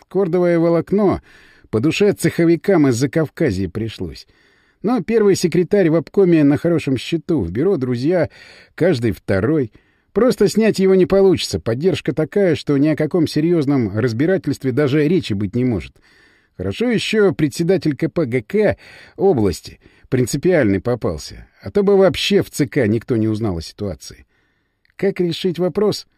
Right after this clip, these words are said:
Обком — это компетенция президиума Ц К. Без согласия членов на него можно только авторитетом надавить. Это, конечно, немало. Открыто никто и возразить не посмеет.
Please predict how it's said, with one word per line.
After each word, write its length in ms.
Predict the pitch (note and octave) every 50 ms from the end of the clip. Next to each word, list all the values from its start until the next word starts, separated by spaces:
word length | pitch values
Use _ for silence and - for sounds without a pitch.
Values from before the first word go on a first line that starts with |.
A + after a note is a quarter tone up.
| _ _ _ _ _ _ _ _ _ _ _ _ _ _
Обком — 400 | - - G#2+ - - C#4 D4 C#4
это 180 | B3 G3 A3+ G#3+
компетенция 760 | - A3 G#3 F3 - G#3 E3+ - A#3 A3+ G3 - G#3 G3+ E3
президиума 640 | - D#3+ E3 D3 C#3+ G#3 F#3 F#3+ F#3 F3+ F3 F3 -
Ц 140 | - F#3 F3
К. 320 | - - F#3 E3 A2 D#2+ C2 - -
Без 240 | C#2+ D2+ D#2+ F#2 -
согласия 560 | - A#2+ A#2 C3 F3+ G#3 F#3 - - E3+ C#3+
членов 520 | - - - F3+ G#3 F#3+ E3 D3 B2 -
на 80 | G#2+ G#2+
него 260 | B2+ D3+ F3 G3 F3+
можно 340 | D#3+ E3 F3 C#3 B2+ D#3 C3+
только 360 | D3 E3 C#3+ A#2+ D#3 C#3 G#2+ - - - - - -
авторитетом 760 | - A#2+ - - - F3 F3+ F#3 D3 - E3+ B2 - G2+ F#2+
надавить. 540 | G2+ G#2 G2 A2+ A#2+ A#2+ G#2 C2+ - - - _ _ _ _ _ _ _ _ -
Это, 200 | A#3+ A3 A#3 G#3+
конечно, 420 | - A3 A3+ A3 E3 - F3 F3+
немало. 640 | F#3 F3+ F3 E3+ E3+ F3+ G#3+ A3 G3+ D3 G#2+ E2+ D2 C#2 C2 - - - - -
Открыто 480 | - - - - - F3 G#3+ F#3+ - D#3+
никто 360 | D#3 D3+ - - - F#3 F3+
и 280 | E3 D3 C#3 C3 A2+ G#2
возразить 580 | G2+ A2 A#2 G#2+ C3+ C3+ C3 B2+ G#3+ A3+ - -
не 80 | G2+
посмеет. 600 | F#2+ - G#2+ G#2+ - - A2 G#2 F2 D#2 C#2 -